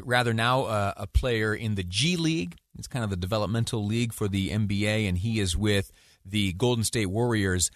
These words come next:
uh, affiliate. That's, uh, the Santa Cruz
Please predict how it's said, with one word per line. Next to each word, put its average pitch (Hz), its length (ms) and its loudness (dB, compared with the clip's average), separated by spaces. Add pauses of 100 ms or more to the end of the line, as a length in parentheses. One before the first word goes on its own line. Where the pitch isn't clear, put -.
(280)
uh, 92 300 2
affiliate. 95 640 -2 (100)
That's, 101 420 -4
uh, 90 440 -2
the 78 60 -8
Santa 117 260 -2
Cruz 113 440 0